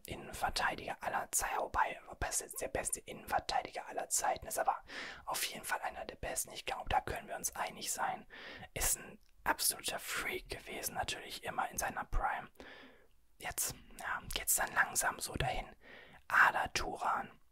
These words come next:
guter Spieler, kommt aber nicht ansatzweise da dran.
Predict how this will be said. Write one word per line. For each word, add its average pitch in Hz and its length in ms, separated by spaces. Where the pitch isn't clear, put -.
guter - 320
Spieler, - 300
kommt - 240
aber - 100
nicht - 240
ansatzweise - 840
da - 140
dran. - 340